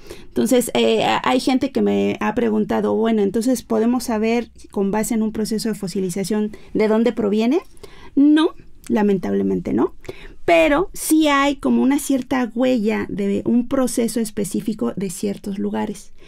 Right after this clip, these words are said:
Entonces, es por eso que podemos decir, "Ah, bueno, mira, este amonite, por estas características, por este brillo, por estos minerales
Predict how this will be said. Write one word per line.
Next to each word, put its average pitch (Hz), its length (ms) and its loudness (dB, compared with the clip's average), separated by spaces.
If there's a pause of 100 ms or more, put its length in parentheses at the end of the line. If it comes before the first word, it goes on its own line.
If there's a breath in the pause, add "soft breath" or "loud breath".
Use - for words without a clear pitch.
(160 loud breath)
Entonces, 226 400 0
es 240 180 0
por 247 180 0
eso 226 260 0
que 196 100 -6
podemos 208 320 -2
decir, 208 340 -2
"Ah, 208 200 -4
bueno, 196 220 0
mira, 196 300 -2
este 202 300 -4
amonite, 226 540 0
por 190 180 -6
estas 190 260 -6
características, 214 880 -6
por - 200 -8
este 196 280 -4
brillo, 220 460 0
por 185 180 -6
estos 185 260 -8
minerales 208 580 -2